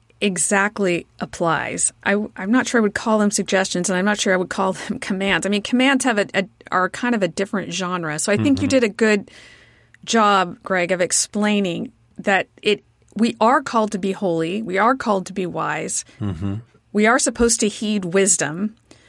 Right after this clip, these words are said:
Speaker 1: But the, to learn wisdom and to learn to apply wisdom is, is an art, and it's
Speaker 2: Yeah.
Speaker 1: not quite the same thing as commands.
Speaker 2: Yeah, that's right. In fact,
Speaker 1: Does that make
Speaker 2: that's
Speaker 1: sense?
Speaker 2: kind of,
Speaker 1: Yeah.
Speaker 2: yes, it, that's exactly what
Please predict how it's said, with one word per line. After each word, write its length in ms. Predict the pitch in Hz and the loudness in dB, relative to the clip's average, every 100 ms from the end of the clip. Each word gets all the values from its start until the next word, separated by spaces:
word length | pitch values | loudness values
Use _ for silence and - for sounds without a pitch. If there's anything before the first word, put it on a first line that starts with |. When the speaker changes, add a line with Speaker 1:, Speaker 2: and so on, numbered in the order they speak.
| - _ _ | -20 _ _
Speaker 1:
But 340 | 262 269 - _ _ _ _ _ - | 2 2 0 _ _ _ _ _ -12
the, 240 | - 262 - 58 _ - _ _ _ _ _ - | 0 0 -2 -20 _ -20 _ _ _ _ _ 0
to 80 | 262 | 2
learn 480 | 233 254 311 392 277 | 4 4 4 4 4
wisdom 560 | 220 202 - 190 196 208 - | 4 2 2 0 0 -2 -4
and 120 | 208 | -4
to 100 | 208 | 0
learn 240 | 220 240 233 | 0 2 0
to 160 | 233 | 0
apply 460 | 208 - 226 247 294 | -2 -2 0 2 2
wisdom 380 | 196 180 - 175 | 2 2 0 -4
is, 180 | 196 208 | -4 -4
is 240 | - 196 | -2 -2
an 120 | 180 - | -2 0
art, 340 | 190 170 - - | 2 2 -2 -6
and 400 | 196 185 180 175 - - | -4 -2 -2 -4 -10 -10
it's 260 | - 190 165 | -2 -2 2
Speaker 2:
Yeah. 40 | |
Speaker 1:
not 220 | 214 233 226 | 2 2 -2
quite 480 | - - 202 202 - | -10 -2 0 0 0
the 120 | 202 | 2
same 300 | - 185 160 | 2 0 -4
thing 180 | 170 151 | -4 -6
as 120 | - | -6
commands. 500 | - 143 107 104 - | -6 -6 -6 -4 -4
Speaker 2:
Yeah, 240 | 98 85 | -4 -6
that's 240 | 92 104 - | -2 -2 2
right. 220 | 98 87 | 2 2
In 160 | 135 123 | 2 2
fact, 220 | 107 101 | 2 -2
Speaker 1:
Does 60 | - | 0
that 140 | 110 | 0
make 100 | 139 | 0
Speaker 2:
that's 40 | |
Speaker 1:
sense? 120 | 208 - | -2 0
Speaker 2:
kind 200 | 127 123 | 2 2
of, 80 | 135 | 0
Speaker 1:
Yeah. 100 | 156 | 0
Speaker 2:
yes, 500 | 120 127 196 120 110 | 2 2 2 2 -2
it, 320 | 107 123 107 | -4 -6 0
that's 260 | 131 - | 0 0
exactly 500 | 135 110 120 117 123 | -2 0 0 0 0
what 360 | 107 98 95 - | 0 0 -2 -4